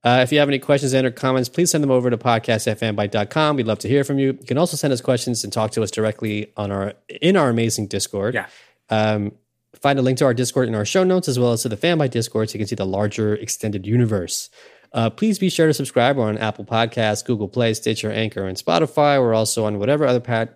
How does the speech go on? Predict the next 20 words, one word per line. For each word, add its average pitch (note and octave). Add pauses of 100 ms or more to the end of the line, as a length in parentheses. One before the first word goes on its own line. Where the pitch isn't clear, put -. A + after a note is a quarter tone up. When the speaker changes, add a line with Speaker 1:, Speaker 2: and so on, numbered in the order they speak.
(160)
Speaker 1:
podcast D3
catchers G2
are G2+
out F#2+
there. G#2+ (540)
If, A2+
uh, A2
if G#2+
you C#3
could C3
take D3+
a C#3
minute C3+
to A#2
rate A2
and A2
review A2+
us A2
on G#2+
Apple G#2+